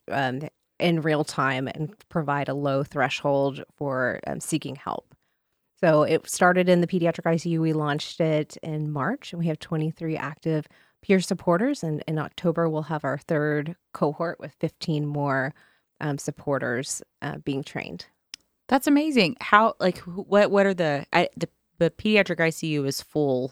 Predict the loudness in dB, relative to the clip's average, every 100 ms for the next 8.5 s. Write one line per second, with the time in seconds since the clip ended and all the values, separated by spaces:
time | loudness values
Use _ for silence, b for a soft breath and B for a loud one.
0 | -4 -4 -4 -4 -4 -4 -14 2 4 4
1 | 2 -2 -2 -2 -2 -2 -2 0 0 0
2 | 0 0 0 0 4 2 2 0 2 4
3 | 4 4 4 4 2 B B B _ 4
4 | 6 6 6 4 0 -2 0 0 0 -2
5 | 0 0 0 0 2 2 2 0 2 4
6 | 2 -2 -4 -2 -2 0 0 -2 -2 -2
7 | -2 0 -2 -4 -8 -10 -8 -6 -6 -6
8 | -6 -4 -2 -2 -4